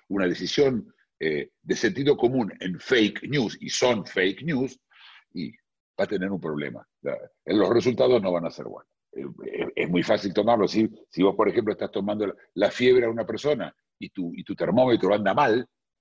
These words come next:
y dice que no tiene fiebre, y la persona tiene fiebre, y vos estás, por ejemplo, buscando covid,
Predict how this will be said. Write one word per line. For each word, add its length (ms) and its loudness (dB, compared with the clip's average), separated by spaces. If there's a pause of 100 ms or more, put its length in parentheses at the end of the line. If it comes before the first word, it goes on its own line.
y 100 -10
dice 240 -8
que 120 -4
no 100 0
tiene 240 -4
fiebre, 380 4
y 40 -4
la 120 -6
persona 340 -8
tiene 220 -6
fiebre, 460 4 (280)
y 140 -2
vos 160 -2
estás, 180 -4
por 120 -4
ejemplo, 280 -4
buscando 340 0
covid, 340 2